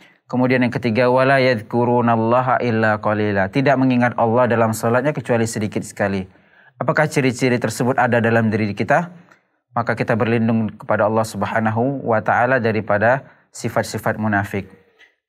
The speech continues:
Kemudian singkatnya, Nabi sallallahu alaihi wasallam turun, kemudian turun kembali kepada,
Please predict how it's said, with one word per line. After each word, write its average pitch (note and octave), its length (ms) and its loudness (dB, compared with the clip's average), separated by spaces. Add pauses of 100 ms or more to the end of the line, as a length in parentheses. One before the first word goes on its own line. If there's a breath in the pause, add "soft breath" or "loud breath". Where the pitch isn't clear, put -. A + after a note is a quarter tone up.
(460)
Kemudian C#3 320 2
singkatnya, C3+ 480 0
Nabi C3 160 2
sallallahu A#2+ 400 2
alaihi A2+ 140 -2
wasallam A#2 260 0
turun, C#3 280 2 (680 soft breath)
kemudian A#2 440 0
turun B2+ 400 2
kembali A#2+ 400 2
kepada, A2 400 2